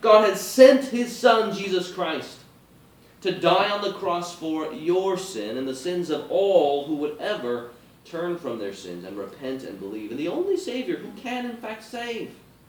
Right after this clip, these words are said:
Of course, we would expect a sovereign God to do this, wouldn't we?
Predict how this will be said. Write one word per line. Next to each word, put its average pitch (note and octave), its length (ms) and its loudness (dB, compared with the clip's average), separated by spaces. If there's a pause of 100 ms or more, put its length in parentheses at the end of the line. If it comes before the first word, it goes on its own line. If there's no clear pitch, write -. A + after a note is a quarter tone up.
(760)
Of F3+ 140 -6
course, A#3 220 6
we A#3+ 100 0
would A3 140 10
expect C#4 400 4
a F#3 80 4
sovereign G#3+ 680 4
God G3 400 8
to E3 100 -2
do C4 200 6
this, - 260 0
wouldn't G3+ 240 6
we? F#2+ 200 -4